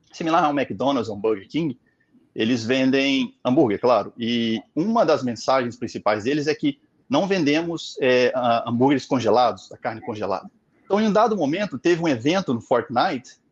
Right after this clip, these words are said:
que era o seguinte: era o time pizza e o time hambúrguer. E você escolhia um dos times e você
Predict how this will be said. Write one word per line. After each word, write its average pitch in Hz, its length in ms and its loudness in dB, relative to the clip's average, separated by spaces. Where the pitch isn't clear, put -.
que 135 180 0
era 143 120 2
o 135 40 -6
seguinte: 117 580 -6
era 123 140 2
o 117 40 -2
time 135 220 2
pizza 247 600 0
e 247 140 0
o 147 60 2
time 165 300 -2
hambúrguer. 104 480 -2
E 123 460 4
você 131 260 0
escolhia 151 440 2
um 123 120 -2
dos 175 200 -6
times 277 580 -2
e 190 80 0
você 214 720 4